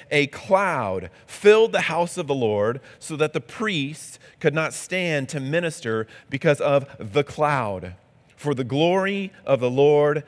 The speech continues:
filled the house of the Lord." You see, the giving of the law,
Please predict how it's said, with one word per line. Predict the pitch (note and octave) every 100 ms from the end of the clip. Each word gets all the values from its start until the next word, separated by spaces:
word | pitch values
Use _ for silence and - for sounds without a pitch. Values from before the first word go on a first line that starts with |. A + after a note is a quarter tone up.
| -
filled | - - G#3 F3 B2 A2 B2 B2 _
the | A2
house | - D3+ C3 E2+ - - - _ _ _ _ -
of | A2
the |
Lord." | A2 G#2+ E2 C#2+ D2 _ _ _ _ _
You | C3
see, | - E3 D#3 D3+ _ _ _ _ _ _ _ _ _ _ _ _ _ _ _ _ _ _
the | A2+
giving | A2+ D3 D#3 E3+
of | E3
the | D#3+
law, | D#3+ D#3+ D#3+ D#3+